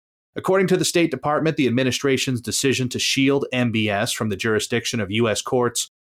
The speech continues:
was purely a legal determination and not a judgment on the merits of the present suit.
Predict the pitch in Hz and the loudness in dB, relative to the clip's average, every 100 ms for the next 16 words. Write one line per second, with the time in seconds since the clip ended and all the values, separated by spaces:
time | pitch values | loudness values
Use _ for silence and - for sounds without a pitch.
0 | _ 139 143 139 - - - 165 170 175 | _ 0 2 0 -2 -4 2 4 6 4
1 | 165 160 127 131 131 131 117 - 107 104 | 4 2 2 2 2 2 0 -2 -2 0
2 | 131 127 135 135 - _ _ 110 120 160 | -2 0 -2 -4 -8 _ _ 0 2 2
3 | 208 170 180 110 101 101 101 104 95 143 | 2 4 2 2 0 0 0 -2 0 0
4 | 120 95 - 87 - 110 87 87 - 117 | 0 0 -4 -8 -6 -4 -4 -4 -2 -2